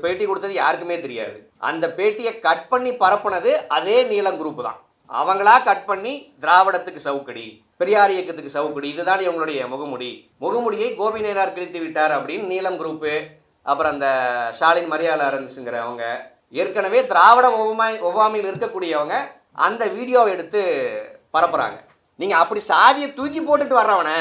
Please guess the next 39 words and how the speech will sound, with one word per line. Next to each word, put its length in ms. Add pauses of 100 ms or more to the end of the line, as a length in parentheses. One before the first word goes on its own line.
(400)
"இல்ல, 340
இல்ல, 100 (120)
உன்னுடைய 300 (200)
பின்னணி 380 (120)
இது, 140 (420)
உனக்கு 340
பின்னாடி 300
இப்படி 180
ஒரு 160
ஹிடன் 260
அஜெண்டா 380
இருக்கு, 260 (460)
அதனால 420
நீ 100
இப்படி 180
வேலை 220 (100)
செய்யற" 260
அப்படின்னு 280
சொல்வது 360
என்பது 280 (380)
பட்டியலின 420
மக்களுக்கு 360
எதிரான 300
அரசியல். 360 (120)
இன்னொன்னு 300
வெளிப்படையா 440
சொல்லணும்னாங்க, 480 (500)
நீங்க 180
இந்த 160
நீல-, 180 (200)
நீலத்தினுடைய 540
அரசியல், 440 (360)
இந்த 160
ஸ்டாலின் 340
மரியா 260
லாரன்ஸ், 380 (220)
இனி 160
ஒரு 120
பெரிய 260